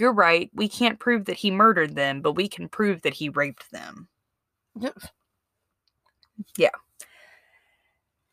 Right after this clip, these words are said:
Speaker 1: Uh, District Attorney General Randall Nickes is not, Nichols, sorry. Bleh, let me start over. Knox County District Attorney General Randy Nichols is not ready to throw in the towel just yet at this point.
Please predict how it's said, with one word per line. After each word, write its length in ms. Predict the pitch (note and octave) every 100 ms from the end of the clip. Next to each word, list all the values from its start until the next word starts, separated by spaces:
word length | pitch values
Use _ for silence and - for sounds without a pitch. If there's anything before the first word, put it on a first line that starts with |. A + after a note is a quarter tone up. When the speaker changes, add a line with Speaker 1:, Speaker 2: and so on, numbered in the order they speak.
| _ _ _ _ _ _ _ _
Speaker 1:
Uh, 280 | - G#3+ G#3
District 500 | G3 B3+ - D#4 -
Attorney 680 | A#3+ A3+ A#3 A3+ A3 G#3+ G#3+ G#3+
General 480 | - A#3 C4+ C#4 B3
Randall 400 | A3+ A3 A3 A3
Nickes 640 | G3+ G3 E3+ D3 D#3 E3+
is 160 | F#3+ F#3
not, 300 | F3+ F#3+ - -
Nichols, 600 | G#3+ B3+ D3 B2 - -
sorry. 320 | - - - - _ _ _ _
Bleh, 160 | - - - -
let 120 | -
me 40 |
start 280 | E3 - -
over. 340 | B1+ - G3 - _ _ _ _ _ - - - - _ _ G#3+
Knox 320 | C4 C#4+ -
County 340 | C4+ A#3+ A3+
District 460 | A3 B3 - D#4 -
Attorney 460 | A#3+ A3+ G#3+ G3
General 420 | G3 G3+ G#3+ A#3 G#3+
Randy 320 | G3 F#3+ F#3+
Nichols 480 | F3 - D#3+ E3 F3+
is 180 | F3
not 220 | F#3+ F#3 G3+
ready 260 | G3 G3+
to 100 | F#3
throw 220 | F3 F3
in 80 | E3+
the 60 | E3
towel 380 | - E3 D#3 D#3+
just 320 | E3 - -
yet 220 | D3+ -
at 80 | A2+
this 160 | D3+ -
point. 380 | - D3 F#3+